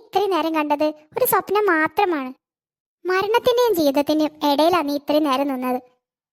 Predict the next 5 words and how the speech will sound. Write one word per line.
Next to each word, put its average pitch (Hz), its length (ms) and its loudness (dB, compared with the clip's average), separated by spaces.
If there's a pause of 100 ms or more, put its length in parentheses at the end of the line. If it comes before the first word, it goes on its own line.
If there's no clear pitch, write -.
(520)
അമ്മ 302 340 0
എന്ന് 403 180 0
പറഞ്ഞത് 311 360 -2 (240)
മരിച്ചുപോയ 370 600 0
ആളാ. 254 140 -4